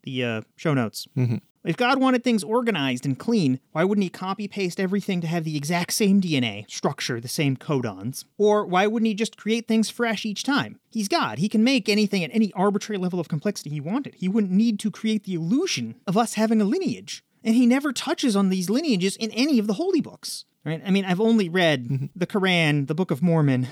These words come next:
Speaker 1: a couple Scientology books, and the Bible, two different versions. So I haven't read all the holy books, but I would expect one of the holy books to mention D N A. Okay, the Scientologists do mention D N A, but that's really different,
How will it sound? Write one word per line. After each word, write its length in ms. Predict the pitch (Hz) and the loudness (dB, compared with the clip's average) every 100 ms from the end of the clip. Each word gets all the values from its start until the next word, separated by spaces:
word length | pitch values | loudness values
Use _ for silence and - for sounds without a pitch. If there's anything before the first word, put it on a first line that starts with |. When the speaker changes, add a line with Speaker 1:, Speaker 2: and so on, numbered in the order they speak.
| - - | -8 -6
Speaker 1:
a 80 | |
couple 220 | 160 208 208 | -2 0 0
Scientology 720 | 196 180 160 170 165 151 147 | 2 2 2 2 2 2 0
books, 240 | 143 147 | 0 0
and 100 | 165 | -2
the 60 | 175 | 0
Bible, 460 | 214 214 156 110 - - | 2 2 0 -2 -8 -8
two 160 | 170 | -2
different 240 | 151 165 170 | -2 -2 -2
versions. 540 | 208 147 113 107 - - - | 0 0 -4 -8 -14 -16 -4
So 100 | 190 | 0
I 60 | |
haven't 200 | 185 214 | 2 2
read 160 | 190 147 | -2 -2
all 280 | 156 175 240 | 0 2 2
the 80 | 147 | 0
holy 300 | 147 117 113 | -2 -4 -6
books, 480 | 101 87 - - - _ | -10 -10 -10 -10 -14 _
but 180 | 151 135 | -4 -2
I 120 | 170 180 | 0 0
would 100 | 185 | 0
expect 340 | - 247 - | 0 -2 0
one 260 | 151 180 214 | 2 4 2
of 60 | |
the 80 | 175 | 0
holy 260 | 175 175 165 | -2 0 0
books 220 | 151 - | -2 -6
to 120 | 131 | -2
mention 420 | 123 131 123 123 | 0 0 -2 -6
D 180 | 127 113 | -8 -10
N 80 | 92 | -8
A. 320 | 151 117 _ - | -8 -8 _ -6
Okay, 220 | 147 139 | -2 -2
the 120 | 120 131 | -4 -4
Scientologists 920 | - 175 165 151 147 139 131 - 123 | 0 2 0 0 2 0 -2 -8 -4
do 220 | 135 135 | 0 2
mention 380 | 139 143 170 160 | 2 2 -2 -2
D 140 | 170 | -2
N 80 | 170 | 0
A, 180 | 170 175 | 0 -2
but 140 | - - - | -6 -16 -16
that's 460 | 156 147 143 - | 0 2 4 2
really 240 | 123 117 113 | -6 -6 -6
different, 340 | 101 110 107 | -8 -12 -14